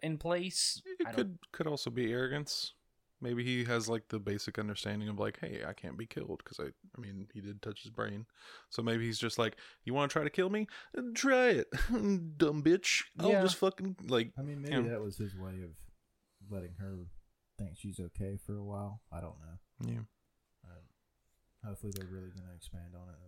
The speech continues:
Speaker 3: the third one.
Speaker 2: Also, again, I th-, I think this is very much a love la-, a love letter to eighties, seventies, and eighties movies, 'cause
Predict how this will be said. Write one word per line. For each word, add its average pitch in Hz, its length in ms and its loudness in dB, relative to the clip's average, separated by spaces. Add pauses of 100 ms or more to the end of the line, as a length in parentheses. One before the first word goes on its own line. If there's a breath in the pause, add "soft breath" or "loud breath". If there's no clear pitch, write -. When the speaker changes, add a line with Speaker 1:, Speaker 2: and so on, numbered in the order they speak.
Speaker 3:
the 98 60 -16
third 90 180 -16
one. 90 120 -20 (300)
Speaker 2:
Also, 156 460 2 (500)
again, 117 440 0 (360)
I 104 280 2
th-, - 200 -8
I 101 60 6
think 104 240 0
this 104 180 -4
is 101 120 -4
very 104 240 2
much 104 500 -2
a 110 380 -4 (500 soft breath)
love 107 240 -4
la-, 107 160 -4 (100)
a 101 60 -4
love 104 360 -2
letter 107 260 0
to 113 440 0 (360)
eighties, 107 320 -6
seventies, 110 400 -2
and 113 100 -2
eighties 101 240 -4
movies, 101 320 -2
'cause 107 320 -2